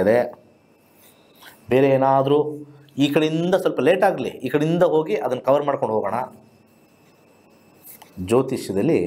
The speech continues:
ಏಳು ಬೀಳುಗಳು ನಮಗೆ ಇಲ್ಲಿ ಕಾಣುತ್ತೆ, torch ಥರ work ಆಗುತ್ತೆ. ಇನ್ನು ಇದಕ್ಕಿನ ಅತ್ಯುತ್ತಮವಾಗಿರ್ತಕ್ಕಂಥ examples ಕೊಡೋಕ್ಕಾಗಲ್ಲ. ಹಣೆ ಬರಣ ಬದಲಾಯಿಸೋಕ್ಕಾಗಲ್ಲ,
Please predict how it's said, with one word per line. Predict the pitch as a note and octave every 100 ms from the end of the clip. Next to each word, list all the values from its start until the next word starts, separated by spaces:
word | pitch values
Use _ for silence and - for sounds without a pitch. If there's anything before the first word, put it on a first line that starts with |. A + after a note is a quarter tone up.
| F2 - - _ - A2
ಏಳು | C3+ D3+ -
ಬೀಳುಗಳು | A2+ G#2+ F#2+ D3
ನಮಗೆ | A#2 F#2+ A#2
ಇಲ್ಲಿ | G2+ - F#2
ಕಾಣುತ್ತೆ, | F2+ E2+ - E3 - - - - - - - - - - - -
torch | G#2+ G#2+ A2+ - -
ಥರ | A#2+ G2
work | F#2 F#2
ಆಗುತ್ತೆ. | E2+ E2 F#2+ F2+ - - _ _ _ _ _ - - - - A2+
ಇನ್ನು | A2+ A2+
ಇದಕ್ಕಿನ | A2+ C#3 C#3 D#3 D#3 D#3+ E3 E3 - _ _ -
ಅತ್ಯುತ್ತಮವಾಗಿರ್ತಕ್ಕಂಥ | - - F#3 F#3 D#3+ D3+ C#3 B2 B2+ - B2 A#2+ A#2 C3 C#3 C3+ - - _ _ _ F#2+
examples | F#2 - C3 B2 - A#2 -
ಕೊಡೋಕ್ಕಾಗಲ್ಲ. | F2+ F2+ - E2 E2 F2+ G#2+ - - _ _ _ _ _ - - - - - G2+
ಹಣೆ | A2+ F3 F#3+ D3+
ಬರಣ | C3 B2 G#3 - - G2
ಬದಲಾಯಿಸೋಕ್ಕಾಗಲ್ಲ, | F#2+ A2 G#2+ - F#2 F2 E2